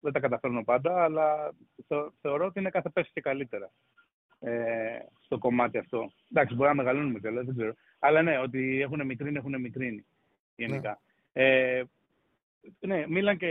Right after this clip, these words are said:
Speaker 1: εντάξει, η Μίλαν, πιστεύω, άξιζε ένα γκολ, άξιζε και την νίκη. Η αλήθεια είναι, και στο τέλος πήγε να της το πάρει κιόλας και,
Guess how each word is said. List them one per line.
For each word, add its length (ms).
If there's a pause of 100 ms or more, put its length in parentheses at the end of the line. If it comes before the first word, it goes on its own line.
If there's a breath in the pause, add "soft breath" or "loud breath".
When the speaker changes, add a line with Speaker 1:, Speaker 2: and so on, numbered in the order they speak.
Speaker 1:
εντάξει, 520
η 40
Μίλαν, 360
πιστεύω, 280
άξιζε 240
ένα 120
γκολ, 260
άξιζε 320
και 120
την 120
νίκη. 380
Η 80
αλήθεια 300
είναι, 160
και 100
στο 140
τέλος 200
πήγε 160
να 60
της 80
το 120
πάρει 220
κιόλας 320
και, 420